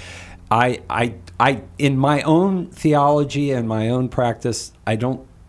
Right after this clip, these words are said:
say that I agree with this, but his position is that l-, less can be better. Just like, you know, if you gorge yourself on food all the time you eat, uh, something, it can become repulsive to you. You know, the idea is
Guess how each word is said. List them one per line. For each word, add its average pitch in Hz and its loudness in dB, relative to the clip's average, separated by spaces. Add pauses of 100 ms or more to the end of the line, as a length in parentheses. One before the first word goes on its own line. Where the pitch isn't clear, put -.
say - -2
that 110 0
I 98 0
agree 98 -2
with 143 -2
this, 160 -2 (100)
but 160 0 (680)
his 208 0 (220)
position 131 0
is 110 -2 (100)
that 117 -2
l-, 101 -12 (500)
less 139 0
can 135 -2
be 127 -2
better. 110 -2 (640)
Just 135 -2
like, 147 2
you 143 2
know, 127 2
if - -4
you 117 -4
gorge 135 0
yourself 123 0
on 110 -2
food 117 0
all 113 0
the 107 0
time 110 -2
you 101 0
eat, 113 -4 (260)
uh, 110 -12 (200)
something, 107 -4
it 110 -4
can 104 -2
become 107 -4
repulsive 98 -4
to 123 -2
you. 120 -2
You 113 -4
know, 117 -2
the 104 -2
idea 110 0
is 95 -4